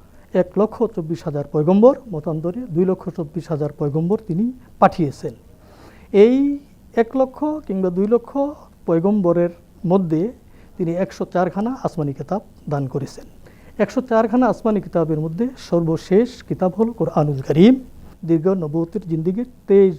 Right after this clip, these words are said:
বছর সময়কালে বিভিন্ন পরিবেশ প্রতিবেশের পরিপ্রেক্ষিতে, যোগ জিজ্ঞাসার আলোকে, সময়ের প্রেক্ষিতে নাজিল করা হয়েছে। এই তেইশ বছরের জিন্দিগিতে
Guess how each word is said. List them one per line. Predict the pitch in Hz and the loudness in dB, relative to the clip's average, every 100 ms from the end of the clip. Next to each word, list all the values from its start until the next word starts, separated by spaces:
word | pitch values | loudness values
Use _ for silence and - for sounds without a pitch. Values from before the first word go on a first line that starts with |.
| 143 | -4
বছর | 170 - 254 254 - - | -4 0 -2 -2 -14 -4
সময়কালে | 156 151 151 151 151 202 - - - - - - | 0 0 0 -2 0 -2 -4 -16 -20 -20 -20 -4
বিভিন্ন | 165 165 208 226 | -2 0 0 -2
পরিবেশ | 190 175 180 247 247 - | 0 0 2 0 -4 -8
প্রতিবেশের | - 185 175 175 233 240 - _ - - | -6 -2 -2 0 -4 -4 -14 _ -20 -4
পরিপ্রেক্ষিতে, | 196 175 170 196 202 - 254 294 339 - - - - - - - - - - | -2 -2 0 0 0 -2 -2 -4 -8 -18 -20 -20 -20 -20 -20 -20 -20 -20 -6
যোগ | 165 190 160 | 6 6 6
জিজ্ঞাসার | 147 160 190 - 254 - | 0 2 2 2 -2 4
আলোকে, | 165 190 202 269 - - | 6 6 4 -4 -6 -18
সময়ের | - 180 165 170 180 - - - - | -6 -2 0 0 -2 -8 -20 -18 2
প্রেক্ষিতে | 208 - 269 311 339 - - - 190 | 2 4 0 0 -6 -16 -20 -10 -4
নাজিল | 170 151 | -4 -4
করা | 139 139 | -6 -10
হয়েছে। | 131 147 135 - - - - - - - - | -4 -4 -4 -12 -20 -20 -20 -20 -20 -20 2
এই | 208 247 262 - - | 6 6 4 -4 4
তেইশ | 240 262 269 - 190 | 6 6 2 -6 -2
বছরের | 185 175 254 269 277 277 - 170 | -2 2 4 6 4 2 -8 -2
জিন্দিগিতে | 170 165 175 214 202 160 143 | 0 2 2 2 0 -4 -8